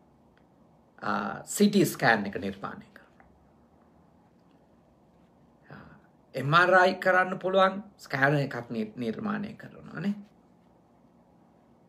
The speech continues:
ඊ කැමරා එක නිර්මාණය කරනවා. අපේ කට ඇතුලෙන් ඇතුල් කළ ශරීරයේ,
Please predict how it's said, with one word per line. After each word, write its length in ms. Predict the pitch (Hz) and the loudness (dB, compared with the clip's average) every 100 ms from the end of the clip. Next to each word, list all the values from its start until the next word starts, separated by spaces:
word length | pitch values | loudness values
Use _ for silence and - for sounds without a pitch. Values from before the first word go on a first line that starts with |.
| _ | _
ඊ 120 | 165 180 | 0 2
කැමරා 500 | 190 165 143 117 104 | 4 6 4 2 0
එක 160 | 104 120 - - | -2 -10 -14 -16
නිර්මාණය 580 | - 123 110 110 101 104 | -8 -6 0 0 0 -6
කරනවා. 500 | 101 - - 151 - _ _ _ _ _ _ _ _ _ _ _ _ _ _ _ _ | -12 -14 -16 -20 -20 _ _ _ _ _ _ _ _ _ _ _ _ _ _ _ _
අපේ 280 | - - 107 - - - - _ _ _ _ _ _ _ _ _ _ | -16 -10 -8 -10 -20 -20 -20 _ _ _ _ _ _ _ _ _ _
කට 200 | - - | -12 -8
ඇතුලෙන් 420 | 110 107 110 107 107 | -8 -8 -4 -4 -6
ඇතුල් 260 | 104 110 | -6 -6
කළ 260 | 104 117 110 | -2 0 0
ශරීරයේ, 640 | - 110 113 113 110 110 | -2 -2 0 0 0 -4